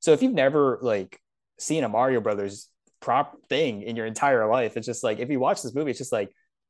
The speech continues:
it, it seems like the, God, like, how, it seems like there's an odd amount of attention drawn to every little detail. You're just like, "What is the purpose of this? Like, I'm confused now." And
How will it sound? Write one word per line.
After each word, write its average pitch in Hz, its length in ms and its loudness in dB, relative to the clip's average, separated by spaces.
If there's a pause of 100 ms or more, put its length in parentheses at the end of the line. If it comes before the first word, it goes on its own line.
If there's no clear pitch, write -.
(260)
it, - 260 -8 (400)
it - 160 -8
seems 240 280 0
like 120 400 0 (120)
the, 131 240 0 (520)
God, 117 300 -2 (960)
like, 127 220 6
how, 165 680 4 (1120)
it 131 140 -2
seems 170 140 -2
like 170 80 0
there's 151 180 2
an 131 260 -2
odd 127 260 4
amount 131 260 2
of 117 40 -2
attention 117 380 -8
drawn 110 260 0
to 107 220 0
every 120 340 2
little 110 300 2
detail. 117 320 -4
You're 107 100 -6
just - 100 -8
like, 110 140 0
"What 110 380 -2
is 135 300 -6
the 165 80 -4
purpose - 480 -4
of 87 80 -10
this? - 200 -12
Like, 101 140 -2
I'm 104 220 0
confused 107 580 -4
now." - 300 -16 (480)
And 151 260 2